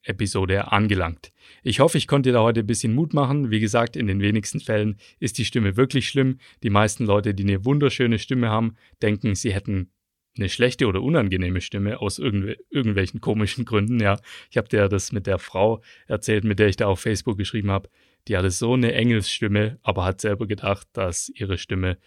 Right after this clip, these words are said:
schlecht oder unangenehm ist. Also, also deshalb, wenn dieser Frau mit dieser wunderschönen Stimme das passiert oder wenn die so denkt,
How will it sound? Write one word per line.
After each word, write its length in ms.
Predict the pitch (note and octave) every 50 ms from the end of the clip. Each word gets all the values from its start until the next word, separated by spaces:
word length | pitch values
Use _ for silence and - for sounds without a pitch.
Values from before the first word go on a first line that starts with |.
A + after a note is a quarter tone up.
| _ _
schlecht 420 | - - - G2+ F2+ F2 - -
oder 160 | A2+ G2+ G2+ A2+
unangenehm 600 | B2+ A#2 A2 G2 F2+ E2 D2+ - F2 E2+ E2+ E2
ist. 200 | E2 - - -
Also, 340 | B2 G2+ F#2 F#2+ F2+ F2 - _ _ _ _
also 220 | - A2 F#2+ G2 F#2+
deshalb, 360 | B2 A#2 - B2 A2+ G#2+ G#2+ - A#2 G2+
wenn 240 | G#2 G2+ G2+ F#2+
dieser 300 | F#2+ C3+ C#3+ C#3 C#3 B2
Frau 260 | A2+ - - A#2 A#2+ A#2
mit 160 | A2 G#2 G2
dieser 380 | A2 G2+ G#2 G#2+ G2 G2 G2+
wunderschönen 500 | A2 B2+ C#3 C#3 C3+ A#2 - C3+ A#2 A2
Stimme 300 | F#2+ - - C#3 C3+ B2+
das 260 | G#2 A2 F#2+ - - - _ _ _
passiert 400 | - - G#2 - - B2 B2 B2
oder 200 | A2+ G#2+ G2 F2+
wenn 160 | G2+ G2+ F#2+
die 120 | F#2+ C#3+ D3+
so 160 | C3 C3 G#2+
denkt, 380 | F#2 - F#2+ F#2+ A2 - -